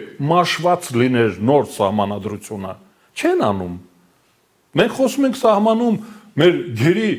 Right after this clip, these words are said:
զինվորականների մասին, բայց ներսում, այդքան իրավաբան ունենք, փակեք իրավաբանական ֆակուլտետը, փակեք դատախազությունը,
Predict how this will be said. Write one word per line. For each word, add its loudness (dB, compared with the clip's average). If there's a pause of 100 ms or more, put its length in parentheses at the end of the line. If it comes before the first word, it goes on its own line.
(1300)
զինվորականների 4
մասին, 0 (120)
բայց 2
ներսում, 2 (1040)
այդքան 4
իրավաբան 4
ունենք, 2
փակեք -2
իրավաբանական 2
ֆակուլտետը, -6 (220)
փակեք 0
դատախազությունը, 0